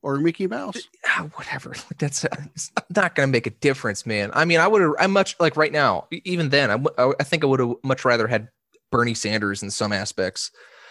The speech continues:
Speaker 1: Well, he
Speaker 2: Um,
Speaker 1: is gonna be, he might be chairman of the
Speaker 2: Yeah, he's the Sen-, he's, uh, s-, from what I understand, he is gonna be the Senate, uh, chairman of the
Speaker 1: The
Speaker 2: Budget
Speaker 1: tre-,
Speaker 2: Committee.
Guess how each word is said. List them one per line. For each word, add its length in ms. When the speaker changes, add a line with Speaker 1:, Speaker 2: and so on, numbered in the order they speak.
Speaker 1:
Well, 280
he 100
Speaker 2:
Um, 40
Speaker 1:
is 120
gonna 220
be, 360
he 140
might 220
be 120
chairman 440
of 180
the 260
Speaker 2:
Yeah, 180
he's 160
the 100
Sen-, 300
he's, 340
uh, 180
s-, 160
from 220
what 160
I 160
understand, 400
he 160
is 320
gonna 160
be 160
the 440
Senate, 540
uh, 240
chairman 480
of 480
the 80
Speaker 1:
The 60
Speaker 2:
Budget 160
Speaker 1:
tre-, 120
Speaker 2:
Committee. 460